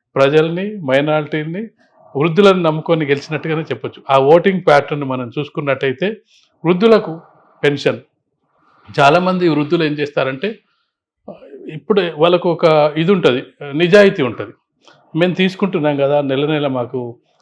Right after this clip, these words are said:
ఆ, పెన్షన్ వస్తుంది కదా, ఎందుకు ఇతనికి ఓటేయకూడదు?" అనేది చాలామంది తీసుకున్నందుకు మేము ఓటేయాలనేది ఒక నిబద్ధత కలిగిన, ఇప్పుడు, ఇప్పుడు ఇటీవలి కాలంలో ఏంటంటే ఇస్తే ఇచ్చిండు, వాళ్ళ ఇంట్లోకి వెళ్ళి ఇస్తారా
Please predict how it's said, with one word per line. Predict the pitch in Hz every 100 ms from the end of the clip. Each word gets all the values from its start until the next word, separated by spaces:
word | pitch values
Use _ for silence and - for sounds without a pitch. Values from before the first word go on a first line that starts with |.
| _
ఆ, | 131 127 123 151
పెన్షన్ | 160 180
వస్తుంది | 160 - 131 123
కదా, | 131 147 _ _ _ _ _ _
ఎందుకు | 165 196 220 214 208 180
ఇతనికి | 160 165 160 160
ఓటేయకూడదు?" | 151 156 165 156 156 151 143 143
అనేది | 139 147 180 170
చాలామంది | 147 160 151 127 127
తీసుకున్నందుకు | 170 - 196 175 160 160 160
మేము | 135 131
ఓటేయాలనేది | 143 147 143 139 139 151 151
ఒక | -
నిబద్ధత | 127 135 151 147 147
కలిగిన, | 127 135 131 131 127 _ _ _ 147 - 147 147
ఇప్పుడు, | 156 - 156 139
ఇప్పుడు | 131 170 156
ఇటీవలి | 127 160 160
కాలంలో | 156 151 147 143
ఏంటంటే | 143 131 190 202 _ _ 143
ఇస్తే | - - 165
ఇచ్చిండు, | 165 156 151
వాళ్ళ | 135 131
ఇంట్లోకి | 127 139
వెళ్ళి | 135 123
ఇస్తారా | - 135 127